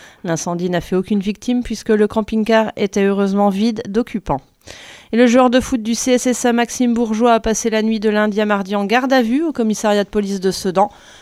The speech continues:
Lors d'une violente dispute avec sa compagne, le milieu offensif lui a cassé le nez d'un coup de tête. Maxime Bourgeois, qui a reconnu les faits, sera convoqué devant le tribunal afin de répondre de ses actes.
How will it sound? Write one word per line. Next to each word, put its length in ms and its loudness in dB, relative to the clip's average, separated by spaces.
Lors 160 -6
d'une 160 -6
violente 320 -2
dispute 420 -8
avec 220 0
sa 160 -6
compagne, 540 -6
le 140 -2
milieu 320 2
offensif 760 0
lui 140 -4
a 80 0
cassé 340 -6
le 60 -2
nez 180 -2
d'un 140 0
coup 160 -10
de 60 -12
tête. 360 -4
Maxime 340 -8
Bourgeois, 300 -2
qui 140 -6
a 60 0
reconnu 380 -2
les 100 0
faits, 200 -4
sera 280 -4
convoqué 440 -2
devant 240 -2
le 100 0
tribunal 560 0
afin 320 0
de 80 2
répondre 520 2
de 120 0
ses 260 -2
actes. 260 0